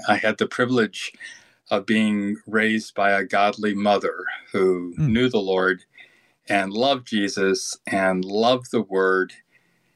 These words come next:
Speaker 1: and, uh, loved talking about Him. And, you know, Perry, she led neighbors to the Lord. I got to see her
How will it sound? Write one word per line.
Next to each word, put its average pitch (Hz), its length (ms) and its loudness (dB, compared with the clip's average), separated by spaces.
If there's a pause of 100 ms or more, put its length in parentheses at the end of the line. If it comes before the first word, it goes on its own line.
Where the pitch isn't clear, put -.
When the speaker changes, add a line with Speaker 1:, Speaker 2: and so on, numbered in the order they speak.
(240)
Speaker 1:
and, 98 420 0
uh, 98 120 2
loved 117 420 -2
talking 107 460 -2
about 90 300 0
Him. 95 580 -2 (320)
And, 90 580 0 (560)
you 110 80 0
know, 104 120 2
Perry, 113 340 0
she 120 260 -4
led 110 320 0
neighbors 110 540 0
to - 160 -2
the 104 100 -2
Lord. 101 580 0
I 95 120 -2
got 98 220 2
to 98 100 -6
see 101 300 -2
her 98 520 0